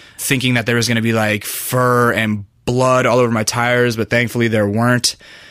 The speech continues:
Uh, but I could see him in the rearview mirror, and it was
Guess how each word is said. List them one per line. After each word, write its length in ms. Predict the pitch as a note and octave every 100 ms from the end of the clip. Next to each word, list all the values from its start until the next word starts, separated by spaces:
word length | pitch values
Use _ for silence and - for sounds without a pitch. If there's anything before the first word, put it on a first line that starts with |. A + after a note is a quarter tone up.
| - _ -
Uh, 520 | A2 G#2+ G#2 G2+ E2+
but 120 | A2+
I 100 | A2+
could 120 | A#2
see 300 | - - C#3
him 120 | C3+
in 120 | B2+ A#2+
the 60 |
rearview 400 | A2+ B2 A#2 A#2
mirror, 440 | A2+ A#2 A#2+ A#2 A2+
and 100 | A2
it 40 |
was 240 | A2 A2+